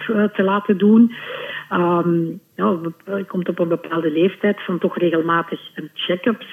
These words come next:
specifiek rond menopausale klachten, te laten doen bij de huisarts dan bijvoorbeeld. Enfin, zo zijn er wel dingen, eh, allee, een aantal zaken,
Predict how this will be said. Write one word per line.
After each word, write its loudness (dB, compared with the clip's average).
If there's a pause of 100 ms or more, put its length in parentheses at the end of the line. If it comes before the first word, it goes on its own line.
specifiek 0
rond -2
menopausale -2
klachten, -4
te -2
laten -4
doen -2
bij -6
de -10
huisarts -4
dan 0
bijvoorbeeld. 0 (580)
Enfin, 0
zo 2
zijn 4
er 4
wel 4
dingen, 6 (100)
eh, 0 (560)
allee, 0
een 0
aantal 2
zaken, 0